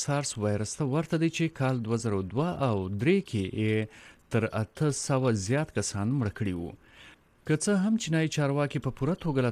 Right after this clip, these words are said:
تر اوسه خبر نه دي چې کرونا وایرس له حیوانانو څخه څنګه و انسانانو ته لګېدلی، خو باور لري چې په چین کې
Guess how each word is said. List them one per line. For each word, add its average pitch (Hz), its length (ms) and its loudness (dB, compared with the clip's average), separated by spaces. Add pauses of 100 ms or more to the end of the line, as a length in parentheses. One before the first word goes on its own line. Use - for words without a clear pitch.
تر 120 100 -2
اوسه 120 300 0
خبر 113 340 0
نه 117 140 4
دي 175 80 -2
چې 165 200 -4
کرونا 123 320 2 (120)
وایرس 113 360 2 (480)
له 131 80 6 (140)
حیوانانو 117 580 2
څخه 120 260 -4 (140)
څنګه 196 320 0
و 123 200 0
انسانانو 113 520 2
ته 107 140 -2
لګېدلی، 98 460 2 (340)
خو - 200 0
باور 180 380 2
لري 117 180 2
چې - 200 -8
په 107 40 2 (120)
چین 151 200 2
کې 139 100 2